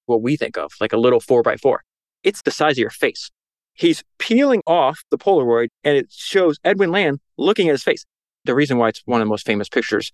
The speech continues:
is 'cause that room is full of press people. This is a huge technological leap in innovation, and that's the first time anybody else outside of Polaroid saw it. When he takes a picture, he's like, "Listen, I invented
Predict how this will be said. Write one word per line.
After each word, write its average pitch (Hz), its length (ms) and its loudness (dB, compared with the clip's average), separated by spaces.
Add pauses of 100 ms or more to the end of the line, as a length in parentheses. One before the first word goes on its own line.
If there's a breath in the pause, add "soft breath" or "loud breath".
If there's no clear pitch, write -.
(140 soft breath)
is - 80 -16
'cause 117 120 0
that 113 140 0
room 120 160 2
is 113 80 0
full 113 220 0
of - 180 -8 (120)
press 170 180 -2
people. 113 340 -2 (320)
This 123 160 -2
is 117 120 4
a 110 80 -6
huge 170 360 0 (180)
technological 123 480 2
leap 120 200 0
in 110 60 -2
innovation, 110 500 0 (400)
and 170 320 0 (100)
that's 135 160 -2
the 131 80 -4
first 143 240 0
time 127 180 0
anybody 127 320 2
else 117 220 -2 (160)
outside 135 240 0
of 117 80 -2
Polaroid - 360 -2
saw - 280 -2
it. - 60 -8 (340)
When 147 160 2
he 185 100 0
takes 185 240 -2
a - 40 2
picture, 147 260 -2
he's 120 60 -2
like, 120 120 0
"Listen, 120 180 0
I - 20 2
invented 117 340 0